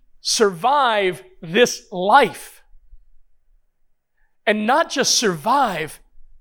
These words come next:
but as Casting Crowns says, we weren't made to thrive, or we weren't made to, to, um, we were made to thrive.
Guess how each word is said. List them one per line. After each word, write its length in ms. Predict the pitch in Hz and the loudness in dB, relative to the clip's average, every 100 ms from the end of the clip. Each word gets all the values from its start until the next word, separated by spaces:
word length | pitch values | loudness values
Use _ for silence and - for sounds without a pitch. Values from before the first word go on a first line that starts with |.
| - _ - | -20 _ -2
but 80 | |
as 140 | 220 - | 0 0
Casting 480 | 262 254 - 233 196 | 0 0 -2 -6 -6
Crowns 460 | - 240 254 214 - | 2 2 2 -4 -6
says, 320 | 170 156 - _ _ | -6 -6 -14 _ _
we 220 | 196 285 | -4 -2
weren't 280 | 302 262 202 | 2 0 0
made 300 | 190 262 220 | 0 0 -2
to 80 | - | -6
thrive, 680 | - - 202 214 135 - - - _ - - _ - | -14 -2 0 0 -4 -10 -20 -20 _ -20 -20 _ 0
or 160 | 190 190 | 4 4
we 160 | 208 277 | 2 2
weren't 200 | 233 214 | 2 4
made 360 | 240 233 - | 4 4 -4
to, 360 | - 190 180 370 - - | -6 -4 -6 -10 -20 -14
to, 440 | 196 180 165 156 - - | -10 -10 -10 -14 -20 -16
um, 420 | 160 151 160 165 143 - _ _ - - - _ - - | -14 -14 -16 -20 -20 -20 _ _ -20 -20 -20 _ -20 -6
we 100 | 233 | -2
were 140 | 226 | 0
made 260 | 196 202 165 | 2 2 2
to 80 | 170 | -8
thrive. 560 | 180 160 143 - - | -4 -4 -4 -10 -20